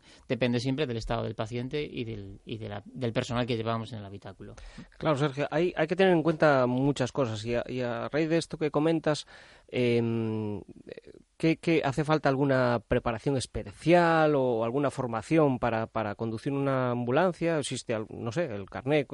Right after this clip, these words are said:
Speaker 2: ¿Qué, qué tipo de carné, eh, estáis obligados a
Speaker 1: Mm.
Speaker 2: tener?
Speaker 1: Eh, actualmente el, el carné depende un poco de la, del, de las condiciones del, del vehículo. Ahora hay dos tipos de vehículos, eh, por, por peso,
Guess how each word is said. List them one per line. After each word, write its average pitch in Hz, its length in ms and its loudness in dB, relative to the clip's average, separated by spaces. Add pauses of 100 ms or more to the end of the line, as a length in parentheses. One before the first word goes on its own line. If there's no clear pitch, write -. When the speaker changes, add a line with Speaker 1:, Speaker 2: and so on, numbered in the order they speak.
(140)
Speaker 2:
¿Qué, 135 140 -6
qué 135 100 -6
tipo 127 220 -2
de 120 60 2
carné, 123 480 0 (420)
eh, 107 760 -2 (540)
estáis 110 300 -4
obligados 113 420 -2
a 104 40 -6
Speaker 1:
Mm. 87 60 -8
Speaker 2:
tener? 196 360 -2 (640)
Speaker 1:
Eh, 135 200 -2
actualmente 160 920 4
el, 123 440 0
el 131 140 0
carné 151 360 2
depende 143 280 0
un 143 80 0
poco 147 200 -2
de 143 100 0
la, 113 280 -2
del, 107 520 -8
de 117 80 -8
las 110 160 -8
condiciones 127 580 -2
del, 113 300 -2
del 107 140 -8
vehículo. 107 500 -8
Ahora 131 200 -2
hay 127 100 2
dos 123 180 0
tipos 123 220 -4
de 135 80 -2
vehículos, 160 480 -2 (340)
eh, - 220 -14 (120)
por, 113 200 -2
por 113 240 -2
peso, 151 340 2